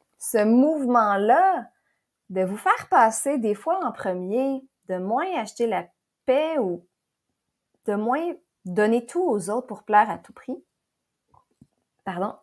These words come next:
je sais pas pourquoi je veux roter parce que j'ai rien mangé depuis un bout. Euh, c'est ça. Donc, euh, le deuxième point est très important et, et relié parce que ça arrive tout en même temps. Et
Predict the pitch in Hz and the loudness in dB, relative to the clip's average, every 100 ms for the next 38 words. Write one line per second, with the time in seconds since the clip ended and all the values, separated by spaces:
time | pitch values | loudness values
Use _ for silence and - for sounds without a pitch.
0 | - 190 - - _ _ - 190 - 190 | -20 -20 -20 -20 _ _ -14 -14 -12 -12
1 | 185 175 175 170 - - 202 185 175 170 | -8 -8 -8 -8 -10 -10 -12 -10 -6 -4
2 | 185 180 165 190 - 208 - 226 180 - | -4 -4 -6 -10 -12 -12 -8 -8 -6 -8
3 | - _ - - - - - _ - 202 | -14 _ -20 -20 -20 -20 -20 _ 6 10
4 | 202 208 202 202 247 - _ _ _ 185 | 10 8 4 0 -4 -10 _ _ _ -8
5 | - 247 240 247 _ _ _ _ 190 185 | -6 -4 -6 -10 _ _ _ _ -4 -4
6 | 175 190 180 175 175 170 175 _ _ _ | -2 0 0 0 -2 -6 -10 _ _ _
7 | 190 196 208 311 285 240 226 269 285 294 | 0 2 4 4 4 4 2 2 2 0
8 | 214 208 294 254 226 196 185 - 202 - | -2 -2 0 0 0 -2 -4 -6 -14 -2
9 | 226 233 - 214 214 262 233 180 - _ | 0 0 4 6 10 8 8 2 -6 _
10 | _ _ _ _ _ 220 - 247 277 247 | _ _ _ _ _ -8 -2 0 4 4
11 | 226 269 269 320 302 208 165 - - _ | 4 0 -2 -6 -6 -4 -4 -8 -18 _
12 | _ _ _ _ _ - 226 240 233 233 | _ _ _ _ _ -2 0 2 0 -2
13 | 226 | -4